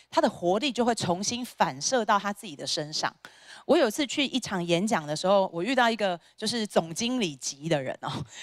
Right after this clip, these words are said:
然后他就跟我讲说，呃，我一直大概讲了，就是我忘了什么心理学的内容。然后他就跟我说，他觉得他自己有一个很奇怪的地方。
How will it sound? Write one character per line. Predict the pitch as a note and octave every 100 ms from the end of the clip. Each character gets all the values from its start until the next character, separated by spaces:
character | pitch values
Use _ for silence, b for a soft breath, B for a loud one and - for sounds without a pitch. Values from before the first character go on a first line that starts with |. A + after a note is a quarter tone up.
| B
然 | F3+
后 | A3 C4
他 | B3+
就 | B3+
跟 | A#3+
我 | A#3
讲 | G#3+ C#3+
说， | D#3 F#3+ F3+ F3+ F#3+ _ _ _ _ _ - -
呃， | F#3
我 | -
一 | A3+
直 | B3+ C4+
大 | C4+
概 | B3+
讲 | A#3 D3+
了， | C#3+ C3+ A2+
就 | G#3+
是 | G#3 G3+ F3
我 | D#3
忘 | G#3
了 | A3
什 | F#3
么 | D#3+
心 | - A#3+
理 | F#3
学 | -
的 | D3
内 | F#3 F#3+
容。 | C#3+ G2 - b b
然 | -
后 | C#4+
他 |
就 | E4
跟 | D#4+
我 | A#3
说， | - G#3
他 | -
觉 | C4
得 | A3
他 | A#3
自 | B3+
己 |
有 | F3+
一 | C3+
个 | D3
很 |
奇 | A#2+ - -
怪 | E3+ D3
的 |
地 | - C#3+
方。 | -